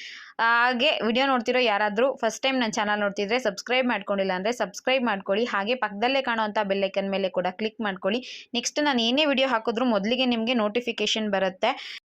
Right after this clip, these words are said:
ನಮ್ಮ ಮೋದಿಯವ್ರ ಸರ್ಕಾರ ಅಂದ್ರೆ ಕೇಂದ್ರ ಸರ್ಕಾರ ಡಿಜಿಟಲ್ ಇಂಡಿಯಾ ಮಾಡೋದಕ್ಕೆ ಎಷ್ಟೊಂದು ಪ್ರಯತ್ನ ಮಾಡ್ತಾ ಇದೆ, ಎಷ್ಟೊಂದು ಹೊಸ ಹೊಸ ಆದೇಶಗಳನ್ನ ಜಾರಿಗೆ ತಂದಿದೆ, ಹೊಸ ರೂಲ್ಸ್‌ಗಳನ್ನ ಜಾರಿಗೆ ತಂದಿದೆ. ಅದೇ ರೀತಿಯಾಗಿ ಈಗ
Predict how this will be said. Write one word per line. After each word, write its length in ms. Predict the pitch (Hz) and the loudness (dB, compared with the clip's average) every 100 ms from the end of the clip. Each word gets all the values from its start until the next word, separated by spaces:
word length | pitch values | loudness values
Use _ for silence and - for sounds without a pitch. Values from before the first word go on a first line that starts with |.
| _ | _
ನಮ್ಮ 160 | 247 277 | 0 2
ಮೋದಿಯವ್ರ 400 | 285 277 285 330 | 4 2 4 4
ಸರ್ಕಾರ 380 | 320 277 226 233 226 | 4 2 2 2 2
ಅಂದ್ರೆ 220 | 226 269 | 2 0
ಕೇಂದ್ರ 320 | 277 294 330 | 0 0 0
ಸರ್ಕಾರ 380 | 330 277 269 269 | 2 0 2 2
ಡಿಜಿಟಲ್ 460 | 247 233 285 302 285 | 2 0 2 2 2
ಇಂಡಿಯಾ 220 | 262 254 | 2 2
ಮಾಡೋದಕ್ಕೆ 560 | 247 226 233 240 262 | 2 2 0 -2 -2
ಎಷ್ಟೊಂದು 380 | 233 233 285 285 | -2 0 0 0
ಪ್ರಯತ್ನ 300 | - 226 226 233 | 0 0 0 -2
ಮಾಡ್ತಾ 380 | 226 214 208 | -2 -2 0
ಇದೆ, 200 | 208 202 | 0 2
ಎಷ್ಟೊಂದು 480 | 220 208 - 254 254 | 0 -2 -2 0 2
ಹೊಸ 200 | 233 220 | 2 2
ಹೊಸ 220 | 233 233 226 | 0 0 0
ಆದೇಶಗಳನ್ನ 580 | 208 220 233 220 220 226 | 2 0 -2 -2 -2 -2
ಜಾರಿಗೆ 300 | 214 208 202 | 0 0 -2
ತಂದಿದೆ, 380 | 202 202 202 202 | -4 -4 -2 0
ಹೊಸ 180 | 202 202 208 | 0 2 0
ರೂಲ್ಸ್‌ಗಳನ್ನ 420 | 233 226 226 220 | 0 -2 -4 -2
ಜಾರಿಗೆ 320 | 214 202 202 | 0 0 0
ತಂದಿದೆ. 680 | 202 196 196 233 - - - - | -2 -2 0 -2 -6 -12 -6 0
ಅದೇ 300 | 226 294 339 | 2 4 4
ರೀತಿಯಾಗಿ 720 | 330 302 285 269 247 294 | 2 0 2 2 2 0
ಈಗ 80 | 269 | 2